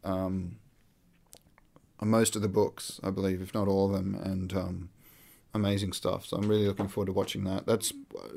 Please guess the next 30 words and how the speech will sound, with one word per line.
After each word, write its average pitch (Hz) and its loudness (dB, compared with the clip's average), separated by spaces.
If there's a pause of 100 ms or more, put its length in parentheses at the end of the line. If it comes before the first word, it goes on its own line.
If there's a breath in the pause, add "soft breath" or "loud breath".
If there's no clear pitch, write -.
been 139 10
another 120 10
one 117 8
of 113 8
those 110 8
ones 127 4
where 117 4
you 107 4
have 107 0
to 107 4
subscribe 101 4
to 107 -2
some, 104 0
like, 98 -2 (380 soft breath)
obscure 98 4 (680 soft breath)
video 104 2
on 98 4
demand 95 2
channel 95 2
to 95 0
actually 95 -4
find 95 0
it, - -2
though. - -2
So - -4 (360 soft breath)
I'm 110 0
hoping 131 6
I 117 6
can. 104 -2 (340 soft breath)
I, 98 -4